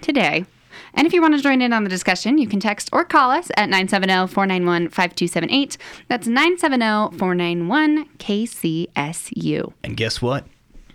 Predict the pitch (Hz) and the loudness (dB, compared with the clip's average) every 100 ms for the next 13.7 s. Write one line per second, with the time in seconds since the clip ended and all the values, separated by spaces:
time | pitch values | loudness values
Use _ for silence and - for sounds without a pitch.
0 | - - - 143 175 185 - 127 123 113 | -18 -8 -4 -2 -2 -4 -4 -4 -4 -4
1 | 123 131 - - - _ - 131 123 135 | -6 -6 -8 -14 -18 _ -8 -6 -4 -6
2 | 113 113 87 85 110 101 92 85 - 92 | -6 -8 -10 -6 -4 -2 -4 -6 -8 -8
3 | 104 101 - - 196 214 185 170 220 294 | -6 -8 -8 -4 0 0 0 -2 0 2
4 | 320 214 214 208 208 214 247 330 440 - | 2 2 2 4 4 2 4 4 2 0
5 | 311 294 254 233 220 - - 240 226 220 | 0 2 2 2 2 0 2 4 4 2
6 | 254 220 190 185 202 - 370 403 359 330 | 2 2 4 2 0 2 2 4 2 4
7 | 311 302 - 311 311 277 269 269 - - | 4 2 2 2 4 4 2 0 -6 -18
8 | - - 370 415 247 220 214 208 208 190 | -8 0 0 2 2 2 2 0 0 -2
9 | 214 202 202 196 214 202 202 247 - - | 0 2 2 2 0 2 2 0 -6 -14
10 | - 294 285 269 254 277 339 277 262 240 | -2 2 4 2 2 0 2 0 2 0
11 | 233 294 294 - - - 208 220 214 214 | 2 0 -2 -6 -20 -4 0 2 2 2
12 | 208 - 208 196 185 - 185 180 185 - | 0 0 2 2 0 2 2 4 0 0
13 | 208 185 196 - 247 247 | 0 0 0 -2 -2 0